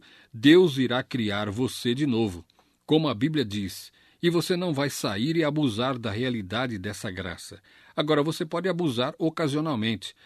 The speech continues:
mas não será um estilo de vida absoluto." Assim, o antagonista faz a pergunta, fazendo referência ao versículo quinze novamente. "Havemos de pecar?"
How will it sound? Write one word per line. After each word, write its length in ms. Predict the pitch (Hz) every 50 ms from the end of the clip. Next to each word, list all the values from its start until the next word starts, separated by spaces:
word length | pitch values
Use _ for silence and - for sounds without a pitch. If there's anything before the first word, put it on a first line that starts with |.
| - - -
mas 300 | - 139 147 151 117 104
não 220 | 127 139 175 180
será 260 | - - 147 123 131
um 100 | 143 156
estilo 520 | 151 139 - - - - 196 226 220 190 156
de 100 | 123 110
vida 280 | 95 101 131 139 135 123
absoluto." 600 | 123 - - 156 123 104 113 113 - - - - _ _ _ _ - - _ -
Assim, 400 | 139 135 - - - 196 214 208
o 80 | 180
antagonista 760 | 156 139 - 143 131 127 113 101 123 160 170 - - - 98 - - _ _ _
faz 240 | - - 147 143 123
a 60 | 139
pergunta, 600 | 127 151 143 120 104 101 95 90 80 - - 80 - _ _ _ _ _
fazendo 400 | - 131 120 101 113 131 139 120
referência 600 | 98 127 120 - - 104 101 113 127 - - 117
ao 60 | 104
versículo 480 | 110 107 - - - 135 - 139 117
quinze 400 | - - - 131 127 113 95 98
novamente. 640 | 90 92 101 101 113 98 95 87 82 80 - - - _ _ _ _ _ _ _ -
"Havemos 460 | - 160 127 131 185 202 185 151 120
de 80 | 113 117
pecar?" 500 | 113 - 92 - - - 156 170 165